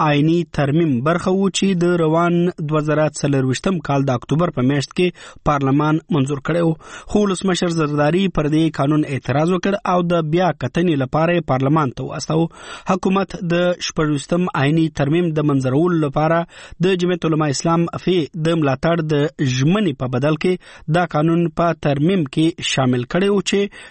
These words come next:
د ولسمشر اعتراض مولانا فضل الرحمن په غوسه کړی و. هغه دړکه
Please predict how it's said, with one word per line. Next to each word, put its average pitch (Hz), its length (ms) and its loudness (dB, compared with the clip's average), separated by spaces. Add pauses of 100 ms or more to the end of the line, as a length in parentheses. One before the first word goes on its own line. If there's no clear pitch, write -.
د 185 200 2
ولسمشر 175 600 -2
اعتراض 156 440 0 (160)
مولانا 151 500 2 (220)
فضل 139 200 0
الرحمن 147 480 2 (140)
په 131 160 0
غوسه 127 200 -4
کړی 180 220 -2
و. 180 140 4 (500)
هغه 190 220 2 (240)
دړکه 160 280 0